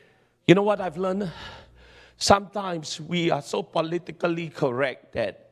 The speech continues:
at the end of the day, the person don't get the message. Amen. Everybody say, "Praise the Lord." But this is not an excuse to be rude.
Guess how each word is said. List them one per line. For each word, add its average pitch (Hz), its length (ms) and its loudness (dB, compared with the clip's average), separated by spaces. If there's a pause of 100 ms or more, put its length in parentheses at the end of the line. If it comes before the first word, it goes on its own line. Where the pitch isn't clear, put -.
at 127 100 2
the 127 160 -4
end 147 140 -2
of 131 100 -6
the 117 80 -4
day, 131 240 0
the 113 140 -4
person 127 320 -4
don't 117 180 -6
get 123 240 0
the - 60 -12
message. - 720 -12 (2500)
Amen. 120 420 -2 (800)
Everybody 147 440 4
say, 143 200 -4
"Praise 139 360 -2
the 117 100 -2
Lord." 127 180 0
But 147 160 -4
this 185 200 -10
is 165 160 -8
not 196 160 0
an 147 120 -2
excuse 147 500 -2
to 175 100 0
be 165 140 0
rude. 160 340 0